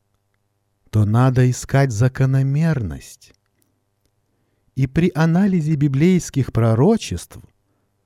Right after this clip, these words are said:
мы видим закономерность. Давайте посмотрим на пророчество об Иисусе Христе.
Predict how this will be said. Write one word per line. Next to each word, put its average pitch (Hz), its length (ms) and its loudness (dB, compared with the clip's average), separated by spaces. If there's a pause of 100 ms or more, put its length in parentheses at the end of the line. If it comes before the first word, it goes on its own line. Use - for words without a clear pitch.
(520)
мы 156 480 0
видим 123 460 -4
закономерность. 165 1300 -4 (1300)
Давайте 104 460 0
посмотрим 175 800 0
на 117 220 0
пророчество 117 880 -2 (640)
об 113 200 -2
Иисусе 110 520 -4
Христе. 85 680 -8